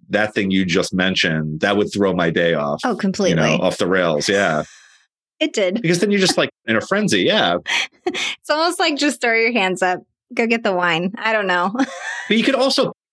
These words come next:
Speaker 1: can't you picture it from a distance, though, and just think to yourself, like, "All right, I can handle this. It's not gonna throw my day off."
Speaker 2: Yes. I have handled bigger problems.
Speaker 1: Yes, I know.
Speaker 2: But in that moment, in that day, I'm just,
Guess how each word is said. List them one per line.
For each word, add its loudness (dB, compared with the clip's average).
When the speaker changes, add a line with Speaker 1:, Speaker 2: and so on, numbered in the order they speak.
Speaker 1:
can't 0
you 2
picture 0
it -2
from 0
a 2
distance, -2
though, 2
and 0
just -2
think -2
to 0
yourself, 0
like, 0
"All 2
right, 0
I 0
can -2
handle 0
this. 0
It's -20
not 0
gonna 0
throw 0
my 2
day 2
off." 0
Speaker 2:
Yes. -6
I 0
have -2
handled 2
bigger 0
problems. -2
Speaker 1:
Yes, 0
I 0
know. 0
Speaker 2:
But 0
in 2
that 0
moment, 0
in 0
that -2
day, 2
I'm 0
just, -4